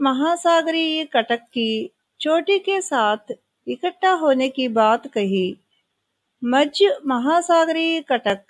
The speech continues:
पृथ्वी पर सबसे लंबी पर्वत श्रृंखला है, लेकिन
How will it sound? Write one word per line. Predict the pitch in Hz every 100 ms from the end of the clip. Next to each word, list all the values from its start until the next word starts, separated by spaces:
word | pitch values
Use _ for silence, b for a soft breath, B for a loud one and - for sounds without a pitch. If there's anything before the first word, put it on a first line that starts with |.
| _ _ _ _
पृथ्वी | 294 285 359 403
पर | 403 247 226 240 - -
सबसे | - 269 269 - 381
लंबी | 320 269 277 349 381
पर्वत | 320 285 285 294
श्रृंखला | - 262 226 226 226 220
है, | 208 190 190 - _ _ _ _ _ _
लेकिन | 220 233 226 226 220 226